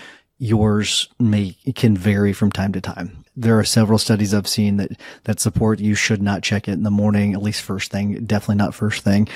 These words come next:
So don't pick up your phone and check it right away, but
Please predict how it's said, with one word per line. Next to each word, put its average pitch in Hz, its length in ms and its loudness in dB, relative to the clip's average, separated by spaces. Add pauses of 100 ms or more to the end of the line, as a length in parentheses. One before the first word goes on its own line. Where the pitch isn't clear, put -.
(120)
So - 160 -4
don't 98 140 0
pick 110 140 0
up 95 60 -4
your 104 80 -2
phone 107 200 0
and 104 100 0
check 101 160 0
it 101 80 -2
right 101 180 -2
away, 101 320 0 (360)
but 101 320 -2